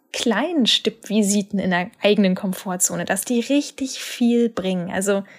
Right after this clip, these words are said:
zum Beispiel, wenn ich mir zweimal am Tag so fünfzehn Minuten nehme, einfach mal für eine Achtsamkeitsübung oder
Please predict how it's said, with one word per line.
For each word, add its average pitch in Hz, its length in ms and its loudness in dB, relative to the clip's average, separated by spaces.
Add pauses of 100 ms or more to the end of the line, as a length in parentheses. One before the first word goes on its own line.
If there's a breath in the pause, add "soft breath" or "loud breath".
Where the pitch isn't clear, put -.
(480 soft breath)
zum 247 160 4
Beispiel, 247 760 4
wenn 214 340 4
ich 233 420 -2 (560 soft breath)
mir 269 160 6
zweimal 320 360 2
am 247 140 -2
Tag 226 460 -2 (140)
so 214 280 2
fünfzehn 277 500 0
Minuten 233 480 4
nehme, 202 320 0
einfach 190 460 -6
mal 190 220 -2
für 208 160 -6
eine 214 120 -2
Achtsamkeitsübung 185 1000 -6
oder 196 260 -2